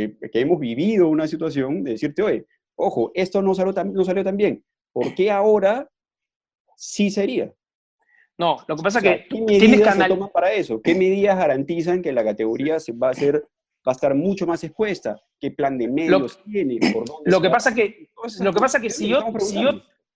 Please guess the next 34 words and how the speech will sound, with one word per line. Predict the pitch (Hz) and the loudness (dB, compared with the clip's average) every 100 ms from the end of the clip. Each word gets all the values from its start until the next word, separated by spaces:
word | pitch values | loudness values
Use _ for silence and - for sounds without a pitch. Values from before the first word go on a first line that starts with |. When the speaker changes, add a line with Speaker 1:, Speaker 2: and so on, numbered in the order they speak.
| _ - _ | _ -20 _
Speaker 2:
si | - 196 | -6 -2
yo | 285 | 0
te | |
respondo | 269 226 262 220 202 | 0 0 -2 -2 -4
y | 190 | -6
tú | 254 | -8
no | 240 | -8
sabes | 247 247 247 | -4 -4 -4
cuál | - 247 233 | -4 -4 -2
fue | 247 | -6
el | 214 | -6
problema | 196 185 220 226 | -4 -4 -4 -6
anterior, | 175 151 147 143 - _ _ _ _ _ _ _ _ _ _ _ _ 359 277 | -8 -10 -10 -12 -16 _ _ _ _ _ _ _ _ _ _ _ _ -20 -2
no, | 220 240 | 0 2
no, | 226 233 | 2 4
no, | 233 240 | 2 4
no | 254 | 2
hace | 254 | 2
mucho | 262 277 | -2 -2
sentido, | 240 202 370 269 147 | -4 -2 2 2 2
¿no? | 170 | -4
Y | 208 | -4
me | |
dices, | 208 214 | -4 -2
"Yo | 240 | 0
he | |
vivido | 240 247 | 2 4
de | 226 | 2
cerca | 254 247 | 0 -2
el | 214 | -4
problema | 185 214 240 | -2 -2 -2
de | |
los | 208 180 | -4 -4
Orlandini". | 165 175 233 254 254 | -4 -2 -2 -4 -6